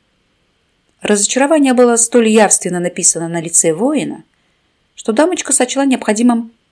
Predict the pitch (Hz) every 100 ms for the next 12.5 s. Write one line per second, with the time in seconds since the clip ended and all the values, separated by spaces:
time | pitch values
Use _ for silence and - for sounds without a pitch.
0 | - 185 202 - 240 170 - - - -
1 | _ _ _ _ _ _ _ _ _ _
2 | _ _ _ - 175 202 240 254 320 -
3 | 185 208 247 - 151 - _ _ - -
4 | 175 143 143 151 139 - _ _ _ _
5 | _ _ _ - 185 190 185 202 196 190
6 | 311 320 208 196 196 254 269 202 202 226
7 | 247 - 240 247 247 175 - 147 - _
8 | _ _ _ _ - 311 320 240 185 180
9 | 185 175 - 170 175 190 233 320 277 240
10 | 226 _ _ - 185 196 214 175 165 165
11 | 156 185 269 190 - 175 - 269 262 151
12 | 202 208 165 185